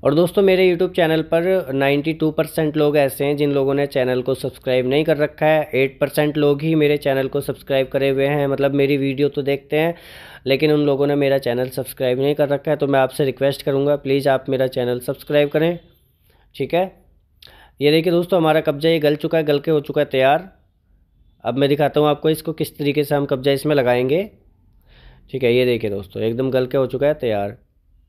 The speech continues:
ये देखिए दोस्तों, अब दोस्तों हमने ये उल्टा रख के, उल्टा रख के इस पर निशान लगाए थे, लेकिन उल्टा रख के इसको खींचना नहीं है, इसको सीधा रखेंगे हम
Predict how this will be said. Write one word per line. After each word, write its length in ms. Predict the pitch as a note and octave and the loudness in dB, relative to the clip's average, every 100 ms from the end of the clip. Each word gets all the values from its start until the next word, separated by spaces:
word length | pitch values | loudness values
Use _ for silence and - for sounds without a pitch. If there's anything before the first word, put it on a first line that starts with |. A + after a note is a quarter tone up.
| _ _ _ _ _ _ _ _ _ _ _ _ _ _ | _ _ _ _ _ _ _ _ _ _ _ _ _ _
ये 120 | A#2+ B2+ | -2 0
देखिए 240 | A2+ G#2+ | 0 -4
दोस्तों, 360 | G2 F#2 G2+ A2+ _ _ _ _ _ _ _ _ _ - - - - - - - _ _ _ _ _ _ - - - _ | -12 -14 -18 -18 _ _ _ _ _ _ _ _ _ -20 -20 -20 -20 -20 -20 -20 _ _ _ _ _ _ -20 -20 -20 _
अब 100 | C3 | -2
दोस्तों 320 | D#3 G3 G3 G#3+ | 2 2 4 2
हमने 220 | G3 G3+ | 4 4
ये 260 | G#3 G#3+ A3+ E3 | 6 4 4 0
उल्टा 300 | E3+ E3+ F#3 | -2 2 2
रख 200 | F#3 F3+ | 2 -2
के, 240 | G3 G3+ G3 | 0 0 0
उल्टा 240 | E3+ E3+ F3+ | -4 -2 0
रख 180 | F#3 | -2
के 100 | F3+ | 0
इस 100 | F#3+ | -2
पर 120 | - F#3+ | 0 -2
निशान 320 | F3 E3+ E3+ | 0 0 2
लगाए 300 | E3 C3+ C3+ | 4 4 2
थे, 120 | D#3+ | 0
लेकिन 220 | E3 G3 | 2 2
उल्टा 340 | F#3+ D#3+ F3 F3 | 2 2 2 0
रख 100 | F3 | 0
के 80 | F#3+ | -2
इसको 180 | F#3 | -2
खींचना 460 | F#3+ - D#3+ F3+ F3+ | -4 -4 -2 0 0
नहीं 160 | E3 C#3 | 2 2
है, 100 | E3 | 0
इसको 200 | F3 G3 | -2 -4
सीधा 380 | - D3+ D3+ | -2 0 2
रखेंगे 440 | F#3 E3+ C#3+ C3+ C#3+ | 2 0 -2 0 0
हम 220 | D#3 F#3 | 0 -2